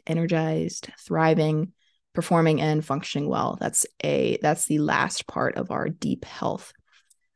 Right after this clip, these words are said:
So again, this, um, this diagram that I'm referring to is from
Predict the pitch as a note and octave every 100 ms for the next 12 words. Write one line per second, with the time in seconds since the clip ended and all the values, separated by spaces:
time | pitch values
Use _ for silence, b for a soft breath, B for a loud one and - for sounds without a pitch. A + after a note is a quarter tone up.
0 | _ _ _ _ _ _ - - G3+ F3+
1 | E3 E3 _ _ _ _ - F#3 F3+ F3
2 | E3 E3 - E3+ E3 F3 - - - -
3 | - - - G3 _ _ _ - F3+ F3+
4 | F3 D#3 D#3+ D#3+ E3 D3+ D#3 D3+ D3+ D#3
5 | D#3 D#3 D3+ D3+ - D#3+ D3+ - D#3 -
6 | - - - D3 D3